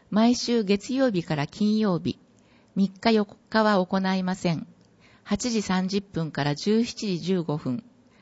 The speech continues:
場所、問い合わせ。豊品公民館内教育相談室。電話、七三の一六二四。ファックス、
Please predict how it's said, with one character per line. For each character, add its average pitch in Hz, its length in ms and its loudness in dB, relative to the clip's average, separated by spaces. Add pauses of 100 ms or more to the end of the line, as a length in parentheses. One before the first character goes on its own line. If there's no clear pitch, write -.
(240)
場 180 140 0
所、 220 240 0 (140)
問 208 200 2
い 208 60 4
合 208 80 2
わ 202 100 0
せ。 190 220 -4 (580)
豊 233 200 4
品 240 280 0
公 233 260 2
民 226 240 0
館 226 240 -2
内 143 360 -2
教 214 240 2
育 220 160 -4
相 214 260 -2
談 175 260 -2
室。 - 340 -12 (360)
電 180 280 0
話、 175 180 -2 (300)
七 226 240 4
三 226 320 0
の 214 160 -2 (160)
一 196 240 -6
六 226 260 0
二 160 300 -4
四。 143 240 -4 (420)
フ 202 80 -2
ァ 208 40 0
ッ - 20 -6
ク - 180 -12
ス、 - 240 -10